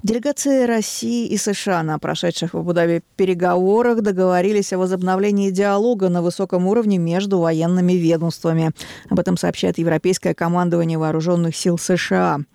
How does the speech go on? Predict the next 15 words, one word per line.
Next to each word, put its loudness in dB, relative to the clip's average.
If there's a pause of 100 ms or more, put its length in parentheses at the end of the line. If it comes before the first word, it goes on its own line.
(340)
Этот -2
канал 0
связи 0
был 0
приостановлен 0
осенью 0
две 0
тысячи -4
двадцать -2
первого 0
года, 0
незадолго 2
до 0
начала -2
полномасштабной -2